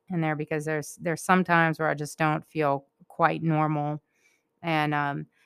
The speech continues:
but I know it's gonna take time. It's only been eight weeks, but,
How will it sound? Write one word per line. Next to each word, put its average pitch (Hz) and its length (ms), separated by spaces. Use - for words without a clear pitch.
but 190 80
I 208 100
know 190 280
it's 175 140
gonna 165 200
take 156 260
time. 156 420
It's 156 160
only 156 220
been 151 380
eight 160 220
weeks, 151 560
but, 156 500